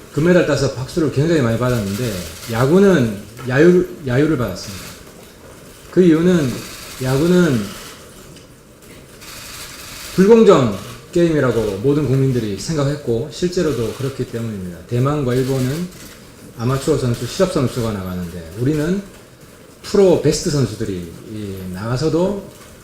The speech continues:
일부 졸전이 있었기 때문에 그만큼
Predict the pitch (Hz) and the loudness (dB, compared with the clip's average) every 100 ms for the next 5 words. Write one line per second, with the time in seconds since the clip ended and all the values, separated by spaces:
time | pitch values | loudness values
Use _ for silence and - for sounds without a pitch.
0 | - - - - 175 156 143 135 135 139 | -20 -20 -8 2 2 2 2 0 2 0
1 | 107 90 85 - - 170 151 - 120 113 | 0 -4 -10 -14 -6 -4 -4 -4 -4 -6
2 | 107 101 87 113 - - - - - - | -6 -8 -12 -16 -18 -20 -20 -20 -12 -2
3 | 135 151 143 113 | -2 0 -2 -2